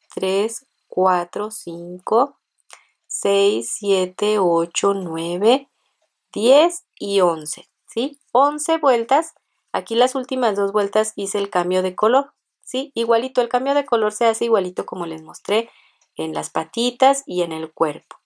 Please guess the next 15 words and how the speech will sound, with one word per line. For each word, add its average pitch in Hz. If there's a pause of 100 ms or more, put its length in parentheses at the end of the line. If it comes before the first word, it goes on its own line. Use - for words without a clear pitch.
(360)
Así 196
vamos 196
a 208
tejer 180
otra 185
exactamente 165
igual, 262
¿sí? -
Van 202
a 190
ser 190
dos 254
igualitas. 269 (540)
Al 180
unirse, 226